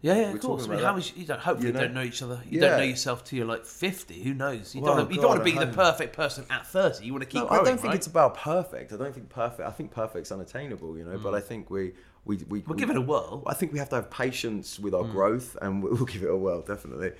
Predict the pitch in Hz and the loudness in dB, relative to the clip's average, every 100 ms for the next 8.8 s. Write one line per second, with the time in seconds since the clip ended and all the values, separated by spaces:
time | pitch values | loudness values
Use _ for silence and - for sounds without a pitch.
0 | - 131 131 110 92 - 90 85 - - | -6 -4 -4 -2 -2 -2 -6 -6 -14 -12
1 | - 165 143 104 95 - 110 104 104 82 | -6 0 0 0 -4 -4 -4 -4 -6 -8
2 | 87 82 80 - 95 90 - - - 92 | -6 -6 -8 0 2 2 -2 -14 -4 -2
3 | - 101 101 - 87 87 73 87 85 90 | 0 0 0 -2 -8 -4 -2 -2 -2 -4
4 | - 80 82 82 - 85 - - 92 98 | -6 -8 -8 -10 -8 -10 -8 -8 0 0
5 | 101 101 92 90 - - - - 90 85 | 0 -2 -2 -4 -8 -20 -20 -10 -4 -2
6 | 87 - - - - 90 95 110 104 98 | -2 -4 -16 -20 -4 -2 -2 -2 -4 -4
7 | 90 98 90 90 90 87 87 - 98 92 | 0 0 0 -2 0 2 0 -4 -4 -4
8 | 90 85 - - - - - | -4 -10 -14 -20 -20 -16 -16